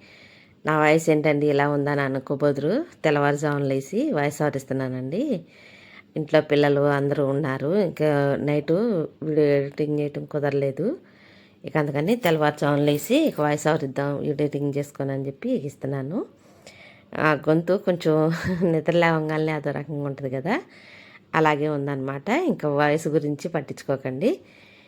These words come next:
ఇంక ఇదిగోండి, ఇది శివరాత్రికి ముందు మందిరం అంతా క్లీన్ చేసుకుంటాం కదా మనం. మనకు మంత్లీ ప్రాబ్లం అయిపోయింది,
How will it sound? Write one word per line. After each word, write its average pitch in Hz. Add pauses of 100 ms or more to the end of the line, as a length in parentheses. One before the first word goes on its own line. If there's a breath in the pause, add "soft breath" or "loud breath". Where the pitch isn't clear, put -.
(160 loud breath)
ఇంక 143
ఇదిగోండి, 143 (120)
ఇది 175 (260)
శివరాత్రికి 180
ముందు 165
మందిరం 175
అంతా 165
క్లీన్ 170
చేసుకుంటాం 143
కదా 139
మనం. 143 (960 loud breath)
మనకు 143
మంత్లీ 156
ప్రాబ్లం 156
అయిపోయింది, 143